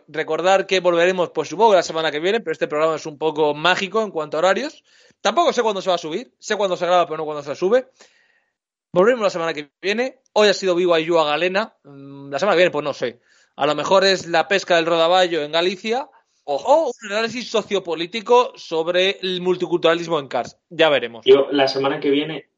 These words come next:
Speaker 3: tengo una pregunta que hacer para comenzar el programa porque puede ser un debate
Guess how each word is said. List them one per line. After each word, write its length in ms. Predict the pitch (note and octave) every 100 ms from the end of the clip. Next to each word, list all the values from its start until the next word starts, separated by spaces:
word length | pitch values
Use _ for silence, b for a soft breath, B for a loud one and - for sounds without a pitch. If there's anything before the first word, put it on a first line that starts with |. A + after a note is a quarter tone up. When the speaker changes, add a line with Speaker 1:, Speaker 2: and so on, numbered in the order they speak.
| _ -
Speaker 3:
tengo 460 | B2+ B2+ B2+ B2
una 240 | B2+ B2 A2+
pregunta 460 | A2 A2+ A2+ G#2
que 200 | G2+ G2
hacer 320 | F#2+ G#2+ G#2+ -
para 500 | G2+ G2 G2 F#2+ F#2 _
comenzar 380 | A2+ G#2+ A#2 A2+
el 100 | A2
programa 460 | G#2+ A2 A#2 A2+
porque 200 | G#2+ -
puede 260 | - A#2+ A2+
ser 160 | - A2
un 140 | G#2+
debate 960 | G2+ G#2 G2+ G#2 G2+ G2 F#2+ F#2+ F#2+